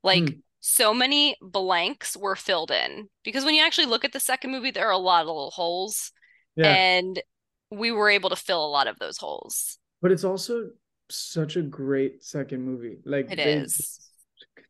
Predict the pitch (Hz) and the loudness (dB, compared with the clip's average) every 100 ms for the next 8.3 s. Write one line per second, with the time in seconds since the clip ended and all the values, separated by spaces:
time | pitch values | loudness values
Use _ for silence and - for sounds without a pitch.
0 | _ - _ _ _ - - - - 277 | _ -20 _ _ _ -20 -20 -10 2 2
1 | 262 269 285 247 294 330 302 302 359 508 | 4 2 2 2 2 2 4 4 4 2
2 | 453 - 226 254 240 214 202 208 214 190 | -2 -2 -2 0 2 0 -2 -4 -4 -4
3 | - 214 202 185 180 - - 185 180 170 | -2 -2 0 -2 -4 -10 -4 -4 -2 -2
4 | 160 175 160 165 185 185 - 170 - 180 | -2 -4 -4 -2 -4 -4 -4 -6 -4 -2
5 | 165 - - 170 185 165 - 170 160 156 | -2 -2 -4 -2 -2 -4 -4 -6 -2 2
6 | 151 160 180 190 185 190 190 254 254 208 | 2 2 -2 0 2 2 4 2 2 -2
7 | - - 226 185 - 175 185 214 170 156 | -4 -2 -2 -2 -4 -10 -6 0 2 4
8 | 156 190 185 | 2 0 -2